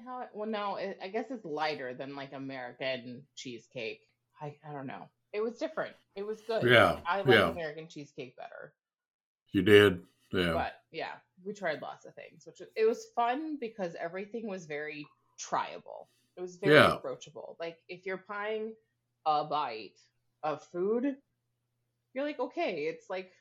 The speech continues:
Speaker 1: a euro or two, and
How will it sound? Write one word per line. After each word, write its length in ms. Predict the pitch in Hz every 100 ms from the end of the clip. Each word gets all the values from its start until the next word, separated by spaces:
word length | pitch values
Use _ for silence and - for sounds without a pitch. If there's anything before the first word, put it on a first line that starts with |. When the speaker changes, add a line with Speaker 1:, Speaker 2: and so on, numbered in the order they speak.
| _ _ _ -
Speaker 1:
a 120 | 170
euro 520 | 175 165 175 165 143 135
or 240 | 139 151
two, 680 | 147 - 180 151 139 143 160 - _ _ _ _ _ _ 185
and 380 | 185 175 175